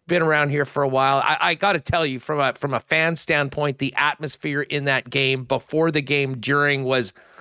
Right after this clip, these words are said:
I think, is as good as it's ever been. Um, what was it like being a part of that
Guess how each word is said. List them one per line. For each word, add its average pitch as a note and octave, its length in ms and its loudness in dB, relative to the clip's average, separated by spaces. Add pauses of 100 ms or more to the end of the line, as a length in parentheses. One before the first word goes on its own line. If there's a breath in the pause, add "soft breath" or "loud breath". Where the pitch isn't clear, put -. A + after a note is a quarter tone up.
(160 loud breath)
I - 80 0
think, D#3 220 -2
is C3 120 -2
as A#2 120 -2
good C#3+ 220 2
as C3+ 160 -4
it's - 120 -6
ever B2 220 0
been. C#3 400 0 (320 loud breath)
Um, C3+ 340 -2
what G3 160 2
was F#3+ 140 2
it F3+ 100 0
like F3+ 220 2
being F3 180 2
a D3 60 2
part E3 320 2
of D#3 80 2
that C#3 180 4